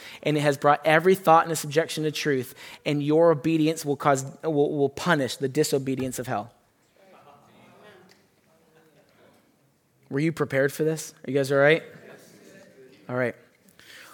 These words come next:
Can I give you guys two thoughts? This is where I'm gonna break you down and build you back up. You guys ready?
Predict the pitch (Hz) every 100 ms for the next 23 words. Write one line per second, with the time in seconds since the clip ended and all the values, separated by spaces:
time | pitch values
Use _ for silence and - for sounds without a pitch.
0 | _ - 151 147 165 165 156 151 - 151
1 | 147 120 143 135 147 151 147 139 143 139
2 | 139 135 131 131 131 127 127 120 131 113
3 | 123 127 131 139 165